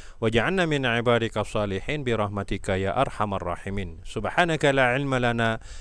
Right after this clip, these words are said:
illa ma 'allamtana innaka antal alimul hakim, wa fawqa kulli dhi ilmin alim. Alhamdulillah ครับ ขอความ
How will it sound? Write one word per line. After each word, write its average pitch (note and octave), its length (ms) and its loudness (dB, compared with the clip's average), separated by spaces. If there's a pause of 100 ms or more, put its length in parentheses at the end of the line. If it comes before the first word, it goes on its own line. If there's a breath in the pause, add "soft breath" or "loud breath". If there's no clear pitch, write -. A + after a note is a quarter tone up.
(140)
illa C#3+ 240 6
ma A#2+ 160 8
'allamtana B2+ 560 4
innaka B2 320 -2
antal G#2+ 240 -2
alimul G2+ 400 -4
hakim, A#2+ 480 -2
wa G2+ 160 -2
fawqa G#2 400 0
kulli G2 400 -2
dhi F#2 240 0
ilmin G#2 560 0
alim. G2+ 480 2 (720 loud breath)
Alhamdulillah C#3 480 4 (100)
ค - 20 2
รั D#3+ 80 2
บ - 20 -20 (200)
ข - 80 -2
อ - 20 0 (120)
ค A#2+ 60 0
ว - 100 4
า - 80 2
ม - 20 0